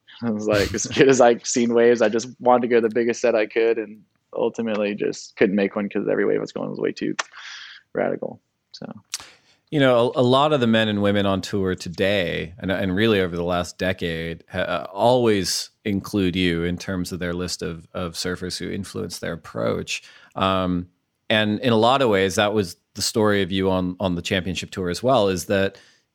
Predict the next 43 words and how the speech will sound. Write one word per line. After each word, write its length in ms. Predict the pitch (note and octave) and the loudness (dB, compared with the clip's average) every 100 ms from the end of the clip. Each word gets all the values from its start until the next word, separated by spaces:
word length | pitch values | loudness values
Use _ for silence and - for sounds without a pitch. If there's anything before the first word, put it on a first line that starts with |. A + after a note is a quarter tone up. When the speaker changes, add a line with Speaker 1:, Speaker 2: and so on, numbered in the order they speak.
| _ _ - | _ _ -2
Speaker 2:
it 120 | A2+ | -2
felt 260 | - A#2 G#2+ | 2 2 4
like 180 | G#2 | 0
your 100 | G#2+ | 0
approach 400 | G2 - G2+ G2 | -2 0 0 0
was 140 | G#2+ F#2 | -2 -2
a 40 | |
little 240 | F#2 F#2+ F#2 | 0 0 0
bit 140 | F#2+ | 0
of 120 | F2+ | 0
ahead 200 | F2+ F#2 | 0 0
of 80 | F2+ | -2
its 140 | E2+ | -4
time 460 | - F2+ F2+ F2 E2 | -6 -2 -2 -4 -6
in 80 | - | -8
the 80 | F2 | -8
sense 360 | - F2 E2+ - | -6 -6 -6 -6
of, 340 | F2+ E2+ - - | -6 -8 -10 -8
of 200 | F#2 D#2+ | -8 -2
being 220 | F#2 F2 | -2 -2
rewarded 500 | F2+ F2+ F2+ F2 E2+ | -2 -2 0 -2 -4
for, 540 | - F#2 F2+ F2 F2 _ _ - | -6 -4 -2 -2 -4 _ _ -6
you 80 | |
know, 80 | F2+ | -4
hyper 380 | F2 G#2+ G#2 G2 | 0 -2 -2 -4
progressive 560 | - F#2 F2+ F2 F2+ D#2+ | -2 -2 -2 -2 -10 -12
surfing, 480 | - F#2 F2 F2 | -8 -6 -6 -8
above 240 | F2 G2 F2+ | -4 -2 -2
the 80 | F2+ | -4
lip 160 | F2+ | -4
surfing, 680 | - F2+ F2 F2+ F2 F2 F#2 | -4 -6 -6 -6 -6 -6 -8
you 80 | F#2 | -6
know, 80 | F2 | -4
blending 440 | F#2 G2 F#2+ F#2 | 0 2 2 0
that 260 | F2+ F2+ - | 0 -2 -2
with, 220 | F2+ - | -6 -8
with 420 | - F2+ E2 - | -6 -6 -6 -8
full 180 | - F#2+ | -2 -2
power 520 | - F#2 F#2 F2+ F2 | 0 0 2 0 0
and, 200 | F2 E2+ | -2 -6
and 160 | F#2+ E2+ | -8 -6
tube 240 | G#2+ G#2+ | -6 -2
riding. 460 | G2 F2+ F2+ F2 | 0 0 -2 -6